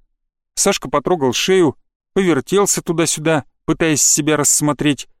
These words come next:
но толком ничего не нащупал и ни к какому выводу не пришёл. «Ладно», сказал он себе, — «не в Средневековье живём,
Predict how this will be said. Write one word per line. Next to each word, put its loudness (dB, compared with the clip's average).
но -2
толком 0
ничего -2
не 0
нащупал 0
и 2
ни 2
к -10
какому 0
выводу 0
не 0
пришёл. -2
«Ладно», 0
сказал 0
он 0
себе, — -2
«не 2
в -4
Средневековье 0
живём, 0